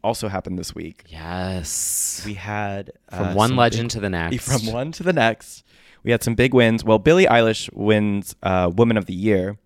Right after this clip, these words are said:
Speaker 1: which I don't wanna say is because of us talking about her, but <laughs> I don't see any other reason, to be honest.
Speaker 2: I mean, she kind of, I mean, I was late to it.
Speaker 1: Right.
Speaker 2: But I recognize that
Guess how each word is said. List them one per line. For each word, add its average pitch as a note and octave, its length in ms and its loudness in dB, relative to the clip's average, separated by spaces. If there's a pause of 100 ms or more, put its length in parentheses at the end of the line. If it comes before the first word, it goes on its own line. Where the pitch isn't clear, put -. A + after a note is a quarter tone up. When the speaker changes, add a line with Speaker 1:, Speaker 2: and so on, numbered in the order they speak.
Speaker 1:
which G#2+ 340 0
I A2+ 80 4
don't C3 180 6
wanna B2 180 6
say G#2+ 260 4
is G2+ 220 -6 (180)
because G#2+ 240 -2
of G2 100 -2
us F#2 120 -4
talking F#2+ 280 -6
about F#2+ 220 -6
her, F2 160 -6
but - 300 -6 (460)
<laughs> - 460 -20
I B2 120 4
don't B2 200 0
see A#2+ 160 -4
any G2+ 160 2
other F#2 180 0
reason, F2+ 360 -6
to - 100 -16
be - 120 -6
honest. - 460 -10 (280)
Speaker 2:
I A2+ 120 -2
mean, G2 580 -6 (320)
she - 240 -8
kind C3 360 -2
of, G2+ 340 2 (480)
I G#2 100 4
mean, G#2+ 120 -2
I G#2+ 120 0
was G#2+ 140 -2
late E2+ 240 -2
to B2 180 2
it. C3+ 340 2
Speaker 1:
Right. F2+ 240 2 (300)
Speaker 2:
But G2 200 4
I F#2 140 0
recognize E2 720 -6
that D#2 340 -4